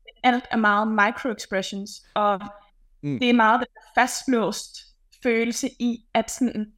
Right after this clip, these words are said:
Speaker 1: hun reagerer jo, men hun reagerer jo ikke. Øhm, så hvis man ser det igen, og så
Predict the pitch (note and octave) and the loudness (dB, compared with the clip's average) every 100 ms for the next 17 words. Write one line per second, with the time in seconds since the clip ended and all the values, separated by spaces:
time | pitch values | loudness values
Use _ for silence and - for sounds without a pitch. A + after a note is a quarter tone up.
0 | _ _ - B3+ B3 A3+ A3+ C#4+ - C4+ | _ _ 0 2 4 2 2 2 2 2
1 | A#3 - - A3+ A#3 A3+ A3 G3 B3 B3 | 0 -6 -4 0 0 0 -2 -2 0 0
2 | F3+ D3+ - - _ _ _ _ _ _ | 0 -4 -8 -20 _ _ _ _ _ _
3 | _ - A3 G#3+ G#3 G3+ G3+ G3 - - | _ -2 0 0 -2 -4 -8 -18 -14 -4
4 | A#3+ A#3+ B3 A#3+ - D#4+ B3+ A#3 A3+ A3+ | -2 0 0 -2 4 4 6 2 0 0
5 | B3 - A3+ | -2 -4 -6